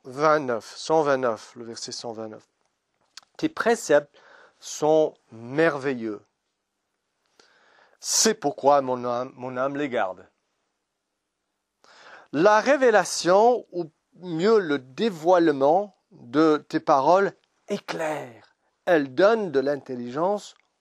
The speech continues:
aux simples. J'ouvre la bouche et je soupire,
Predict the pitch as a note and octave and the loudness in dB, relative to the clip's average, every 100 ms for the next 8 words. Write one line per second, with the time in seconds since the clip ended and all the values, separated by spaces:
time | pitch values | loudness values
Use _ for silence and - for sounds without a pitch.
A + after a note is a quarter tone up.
0 | _ _ _ A#2+ - B2+ A#2+ _ - _ | _ _ _ -16 -14 -14 -14 _ -20 _
1 | _ _ _ _ _ _ _ _ _ _ | _ _ _ _ _ _ _ _ _ _
2 | _ _ _ _ - - - - B2+ D#3+ | _ _ _ _ -20 -20 -20 -12 -6 0
3 | C#4 E4 C#4 A#3 A#3+ G3+ D#3 A#3 B3+ - | 4 4 2 4 6 4 4 0 0 -2
4 | D3 C3+ D3+ - - - - A#3+ - F#3+ | -8 -10 -8 -8 -6 -4 -2 -2 -2 -4
5 | E3+ C#3+ A2 - - | -4 -6 -8 -14 -20